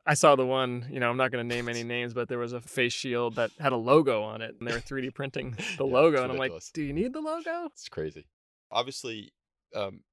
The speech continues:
Speaker 2: there's been a lot of different types of P P E that could be built. And, um, you guys settled on face shields. What, what was the sort of the design thinking to come down to shields are the thing over, say, other, other choices?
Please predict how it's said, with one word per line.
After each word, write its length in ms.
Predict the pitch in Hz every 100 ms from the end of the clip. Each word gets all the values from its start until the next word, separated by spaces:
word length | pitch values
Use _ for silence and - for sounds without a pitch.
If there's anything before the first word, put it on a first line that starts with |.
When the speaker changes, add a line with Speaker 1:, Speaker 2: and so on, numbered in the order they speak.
| _ _ _
Speaker 2:
there's 200 | 127 120
been 120 | 147
a 40 | 131
lot 200 | 131 127
of 80 |
different 300 | 101 120 127
types 320 | - 104 104 101
of 80 |
P 160 | - 92
P 100 | 90
E 300 | 87 90 82
that 160 | 82 -
could 320 | - 113 95
be 100 | 92
built. 300 | - - _ _ _ _ _ _ -
And, 380 | 95 98 95 90 -
um, 340 | 98 92 90 -
you 100 | 104
guys 160 | 107 101
settled 280 | 101 92
on 100 | 90
face 220 | 87 120 110
shields. 320 | 160 110 -
What, 240 | 135 143
what 160 | 151 151
was 140 | 156
the 80 | 156
sort 140 | 143 135
of 60 | 123
the 80 |
design 520 | 120 101 113 113 113 117
thinking 380 | 117 - 104
to 120 | 95 98
come 180 | 104 95
down 260 | 95 98
to 280 | 92 101 90 80 _ -
shields 360 | - 139 135 123
are 80 |
the 80 | 107
thing 400 | 98 107 92 85 - _ _ _
over, 340 | 110 104 101 92
say, 300 | - 98 -
other, 200 | 98 90 -
other 180 | 90
choices? 460 | 87 82 87 - -